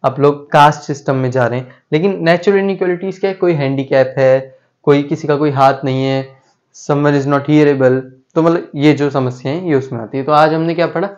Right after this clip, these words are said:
इक्वालिटी क्यों मैटर करती है, ये इंपॉर्टेंट है, इसमें ये सबसे इंपॉर्टेंट है, है ना।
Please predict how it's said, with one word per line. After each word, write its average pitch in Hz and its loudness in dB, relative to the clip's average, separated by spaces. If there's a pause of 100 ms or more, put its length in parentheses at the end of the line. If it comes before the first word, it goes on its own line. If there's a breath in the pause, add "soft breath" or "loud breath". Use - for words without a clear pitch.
(240 loud breath)
इक्वालिटी 170 0
क्यों 165 0
मैटर 175 0
करती 180 -4
है, 190 -14 (240)
ये 139 2
इंपॉर्टेंट 156 -2
है, 180 -14 (320 soft breath)
इसमें 202 -2
ये 156 6
सबसे 208 0
इंपॉर्टेंट 160 0
है, 117 -8
है 143 -4
ना। 190 -4